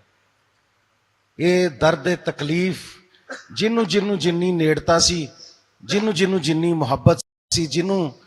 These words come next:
ਜਿੰਨਾ ਉਹਦੇ ਨਾਲ ਪਿਆਰ ਸੀ, ਜਿੰਨਾ ਇਸ਼ਕ ਸੀ, ਉਹੀ ਮਹਿਸੂਸ ਕਰ ਸਕਦਾ ਹੈ। ਪਰ ਹਾਰਿਆ ਨਿਆਂ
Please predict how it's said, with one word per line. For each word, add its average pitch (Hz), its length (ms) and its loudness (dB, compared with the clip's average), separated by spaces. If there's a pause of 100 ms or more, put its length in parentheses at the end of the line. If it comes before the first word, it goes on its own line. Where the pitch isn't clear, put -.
(460)
ਜਿੰਨਾ 185 360 2
ਉਹਦੇ 202 220 2
ਨਾਲ 175 200 2
ਪਿਆਰ 151 340 2
ਸੀ, 147 200 -2
ਜਿੰਨਾ 151 340 -2
ਇਸ਼ਕ 147 360 -4
ਸੀ, 147 200 -2
ਉਹੀ 156 280 -2
ਮਹਿਸੂਸ 147 400 -4
ਕਰ 127 160 -6
ਸਕਦਾ 123 380 -4
ਹੈ। 127 140 -10 (840)
ਪਰ 147 180 0
ਹਾਰਿਆ 143 480 2
ਨਿਆਂ 151 560 -2